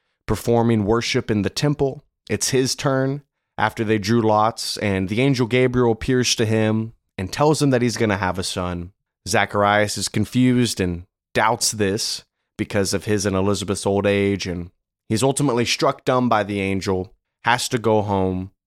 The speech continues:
ends up telling Elizabeth what would happen by writing it down, and they have their child, known as John the Baptist. Gabriel also visits Mary,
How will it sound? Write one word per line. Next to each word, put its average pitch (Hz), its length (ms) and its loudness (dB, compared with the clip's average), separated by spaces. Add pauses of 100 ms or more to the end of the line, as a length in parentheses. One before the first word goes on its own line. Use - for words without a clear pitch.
(200)
ends 117 180 2
up 120 160 0
telling 110 500 0 (300)
Elizabeth 110 480 0
what 107 160 0
would 101 100 -2
happen 104 520 0
by 98 380 -6 (280)
writing 110 460 2
it 107 120 -4
down, 95 460 0
and 90 220 -6 (320)
they 127 260 2
have 113 400 -2
their 101 160 0
child, 92 720 -2
known 104 300 0
as 98 160 -2
John 90 540 -2 (120)
the - 60 -4
Baptist. - 800 -10 (340)
Gabriel 127 360 2
also 123 280 0
visits 113 420 -2
Mary, 135 540 0